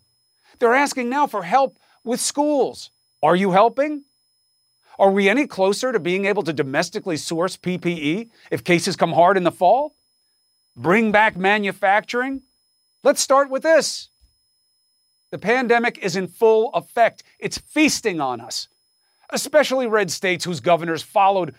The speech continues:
Trump's trail of denial to their own detriment. Now, why should you be hot? Why should you not believe?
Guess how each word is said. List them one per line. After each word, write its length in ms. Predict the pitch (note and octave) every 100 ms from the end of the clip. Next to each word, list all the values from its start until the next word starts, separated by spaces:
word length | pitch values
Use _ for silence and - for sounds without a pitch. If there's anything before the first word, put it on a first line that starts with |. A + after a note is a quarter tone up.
| _ -
Trump's 340 | A#3+ A3 -
trail 360 | - A3+ G#3+ F#3
of 120 | D3
denial 560 | F3 F3+ F3+ E3+ D#3 _ _
to 80 | A3
their 200 | G3+ F#3
own 160 | F3+ E3
detriment. 480 | D#3+ - C#3 A#2+ _ _ _ _ _ _ _ _ _ _ _ _ _
Now, 280 | G3+ G#3 - _ _ _
why 220 | G3 B3
should 220 | A#3 G3+ G3
you 60 |
be 160 | F3+ D3+
hot? 260 | D3 A#2+ - _ -
Why 220 | D3+ -
should 200 | G#3+ F3
you 80 | F#3
not 240 | E3+ D3
believe? 480 | E3 D3+ B2 G#2